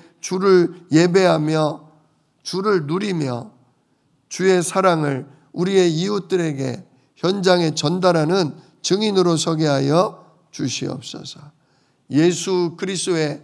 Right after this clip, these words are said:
귀하신 이름으로 기도드리옵나이다. 아멘.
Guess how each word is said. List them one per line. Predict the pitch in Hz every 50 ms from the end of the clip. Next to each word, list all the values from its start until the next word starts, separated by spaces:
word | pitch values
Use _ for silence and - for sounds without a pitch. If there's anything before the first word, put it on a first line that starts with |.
| - _ _ _ _ _ _ _
귀하신 | - 175 185 190 190 175 - - 185 180
이름으로 | 170 165 160 156 151 143 139 139 131 123 123 - - _ _ _ _ _
기도드리옵나이다. | - 151 151 156 151 143 147 147 147 143 147 160 196 214 208 196 156 131 127 120 123 123 123 123 123 143 165 _ _ _ _ _ _ _ _ _ _ _
아멘. | - - 113 117 120 123 123 127 143 160 170 156 156 175